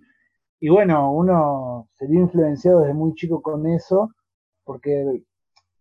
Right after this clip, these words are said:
yo siempre decía que yo me vi influenciado por la historieta, por los dibujos y los diálogos, pero con el tiempo me fui dando cuenta que el meollo y el gancho de todo eso fue,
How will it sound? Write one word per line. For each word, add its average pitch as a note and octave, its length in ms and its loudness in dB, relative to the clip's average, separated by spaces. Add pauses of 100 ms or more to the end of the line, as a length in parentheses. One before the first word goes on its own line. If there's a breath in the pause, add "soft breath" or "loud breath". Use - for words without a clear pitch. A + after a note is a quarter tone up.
(100)
yo F3+ 200 -6
siempre G3 320 4
decía F#3 420 4
que D#3 240 2
yo F3 140 -2
me F#3 140 2
vi F3 160 6
influenciado F3 600 2
por C#3+ 120 -2
la C3+ 80 -2
historieta, D#3+ 440 2
por C3 120 -8
los A#2+ 100 -10
dibujos D3+ 520 2
y C#3 40 -2
los C3 100 -4
diálogos, E3+ 460 4 (320)
pero D#3+ 140 2
con F3+ 100 4
el F#3 80 2
tiempo A#3 200 4
me F3+ 100 2
fui G3 120 4
dando G3 240 4
cuenta G#3+ 320 4
que D3+ 280 0 (320)
el D3 180 -4
meollo F#3 500 2
y D#3+ 60 4
el D3+ 140 0
gancho F3+ 340 2
de D3 80 0
todo F3 300 2
eso F#3+ 320 -2
fue, D3 500 2